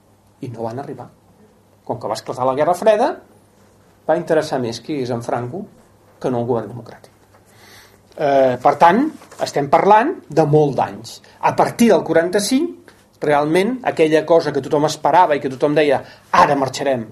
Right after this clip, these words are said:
ara marxarem, ara restaurarà la situació democràtica, ara podrem tornar a casa", doncs això es vagi allargant i tothom comenci a veure que aquest exili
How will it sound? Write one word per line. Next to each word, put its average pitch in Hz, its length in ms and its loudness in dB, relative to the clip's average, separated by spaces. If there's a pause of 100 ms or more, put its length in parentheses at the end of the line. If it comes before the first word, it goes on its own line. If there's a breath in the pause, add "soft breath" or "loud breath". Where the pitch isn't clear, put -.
ara 165 200 4
marxarem, 143 500 -2
ara 180 260 2
restaurarà 139 600 0
la 117 60 -8
situació 131 340 -8
democràtica, 123 680 -4
ara 165 260 2
podrem 139 280 -4
tornar 127 240 -8
a - 40 0
casa", - 280 2 (360 loud breath)
doncs 147 180 -4
això 135 160 -6
es 127 40 -10
vagi 123 220 -8
allargant 139 400 -6 (240 loud breath)
i 147 80 -10
tothom 160 380 -2
comenci 135 360 -6
a 139 60 -2
veure 143 320 2 (300 loud breath)
que 151 100 -10
aquest - 360 -10
exili 127 340 -4